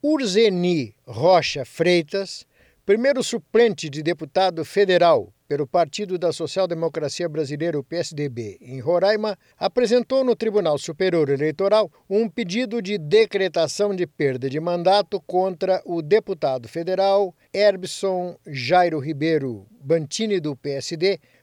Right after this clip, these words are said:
por suposta prática de infidelidade partidária. O suplente acusa o parlamentar de se desligar do P S D B em vinte e quatro de outubro, sem demonstrar a justa causa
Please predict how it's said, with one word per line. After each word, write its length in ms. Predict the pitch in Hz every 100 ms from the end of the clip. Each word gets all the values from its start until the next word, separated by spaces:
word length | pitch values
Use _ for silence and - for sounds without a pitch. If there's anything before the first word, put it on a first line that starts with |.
| _
por 300 | 190 190 175
suposta 560 | - 202 196 202 - 202
prática 680 | - 170 165 - 202 196 -
de 300 | 147 151 156 _
infidelidade 960 | 226 262 - 202 196 175 139 151 147 131
partidária. 800 | 135 143 147 147 175 151 117 - _ _ _
O 80 | 139
suplente 560 | - 170 175 196 160
acusa 480 | 165 151 190 190 127
o 60 | 131
parlamentar 720 | 151 139 151 175 180 208 208 - _ _
de 100 | 151
se 160 | 139 190
desligar 640 | 180 214 190 175 160 139
do 140 | 131 123
P 100 | - 180
S 280 | 151 -
D 140 | 143 151
B 220 | 135 190
em 120 | 160
vinte 240 | 127 185 170
e 40 |
quatro 420 | - 131 123 139
de 80 | 135
outubro, 500 | 160 220 233 220 214 _ _
sem 360 | - 202 208
demonstrar 600 | 202 220 220 175 202 190
a 120 | 190 175
justa 340 | 170 - 202
causa 560 | - 165 165 151 165